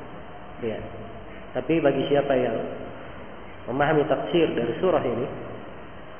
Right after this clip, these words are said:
dia akan menyadari betapa luas dan besarnya kandungan yang terkandung dalam surah Al-Fatihah ini. Ya, dan cukup saya isyaratkan bahwa Ibnu Al-Qayyim rahimahullah atau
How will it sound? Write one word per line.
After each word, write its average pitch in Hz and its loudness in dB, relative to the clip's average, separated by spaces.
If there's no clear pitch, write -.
dia 151 8
akan 151 6
menyadari 127 6
betapa 123 2
luas 147 6
dan 113 -4
besarnya 131 0
kandungan 135 4
yang 120 2
terkandung 135 4
dalam 123 2
surah 139 2
Al-Fatihah 117 -2
ini. 104 -4
Ya, 98 -6
dan 123 -2
cukup 160 4
saya 147 6
isyaratkan 139 4
bahwa 120 4
Ibnu 131 0
Al-Qayyim 135 2
rahimahullah 123 0
atau 165 4